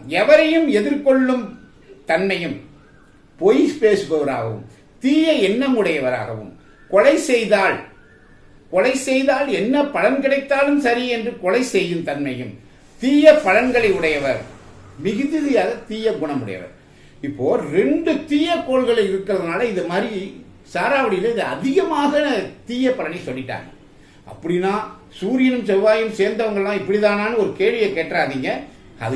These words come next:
ஜாதகத்துடைய பலன்கள் பார்க்கும்போது அதன் தன்மைகள் நிறைய மாறும். அஹ், இது வந்து ஒரு பலனை சொல்லக்கூடியது தான். இதை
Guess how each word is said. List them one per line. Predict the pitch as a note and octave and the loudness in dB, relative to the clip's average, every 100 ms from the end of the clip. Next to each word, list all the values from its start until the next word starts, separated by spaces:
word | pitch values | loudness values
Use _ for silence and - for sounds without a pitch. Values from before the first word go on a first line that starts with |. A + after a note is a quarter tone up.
| A2+ | -6
ஜாதகத்துடைய | A#2 E3 C4+ B3+ - G#3 F#3 - | -6 -2 2 2 2 -2 -2 -2
பலன்கள் | D3 G#3 A3 G3 | -6 -4 -4 -4
பார்க்கும்போது | E3 E3+ F#3 E3+ E3+ G3+ | -4 -4 -6 -4 0 4
அதன் | G3+ D3 A#2 | 4 2 -6
தன்மைகள் | C3+ F#3+ G#3 F3 | -6 -4 -2 -4
நிறைய | B2+ A2+ E3+ A3 E3 | -4 -6 -2 0 0
மாறும். | A#2+ A2+ F3 F3+ - - - - - - - | -2 -4 0 2 0 -2 -14 -20 -20 -20 -6
அஹ், | D3+ D#3 D3 D3 | 0 2 2 0
இது | G3 B3+ | 0 4
வந்து | A#3 B3+ C#4+ | 4 2 2
ஒரு | B3 F#3+ - | 4 2 2
பலனை | F3 B3 C4+ - | -2 0 0 0
சொல்லக்கூடியது | F#3 G#3+ C#4 C4 G#3+ G3 D#3+ D3 | 0 4 4 4 2 2 2 0
தான். | E3+ - - | -2 -4 -8
இதை | D#3 | -4